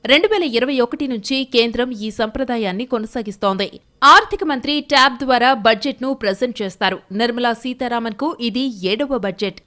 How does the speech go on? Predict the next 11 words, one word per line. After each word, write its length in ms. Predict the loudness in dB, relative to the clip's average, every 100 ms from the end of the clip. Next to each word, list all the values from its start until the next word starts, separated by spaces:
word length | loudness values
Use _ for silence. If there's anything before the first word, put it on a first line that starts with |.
| _ 0
ఎక్కువసార్లు 720 | 0 2 -4 -2 -2 0 2
బడ్జెట్ 460 | 2 2 -4 -2
ప్రవేశపెట్టిన 640 | -2 -2 -4 -6 -6 -4 -4
రికార్డు 460 | -4 -4 -4 -4
కూడా 260 | -4 -2 0
ఆమెదే 380 | 0 0 0 -2
అవుతుంది. 420 | -2 -4 -8 -8 -12 _ -2
యూనియన్ 460 | 2 4 2 0
బడ్జెట్ 400 | 4 4 4 -2
మొబైల్ 400 | 0 2 4 4
యాప్లో 400 | 4 2 2 0